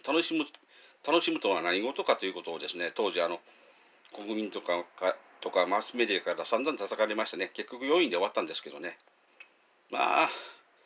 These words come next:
メダル取ろうが取るまいが、何位で終わろうが、その人が獲得したオリンピックですので、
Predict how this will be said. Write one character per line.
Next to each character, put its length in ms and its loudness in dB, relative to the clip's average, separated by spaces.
メ 140 4
ダ 120 8
ル 80 4
取 160 2
ろ 80 4
う 20 0
が 100 6
取 180 0
る 40 2
ま 120 6
い 80 4
が、 180 6
何 240 2
位 60 2
で 80 6
終 80 2
わ 80 6
ろ 100 0
う 20 -6
が、 120 4
そ 160 0
の 60 2
人 180 2
が 280 4
獲 260 -4
得 180 -4
し 120 -4
た 160 8
オ 40 2
リ 80 2
ン 40 -6
ピ 100 -6
ッ 60 -8
ク 60 -12
で 100 -4
す 100 -6
の 100 -6
で、 120 -6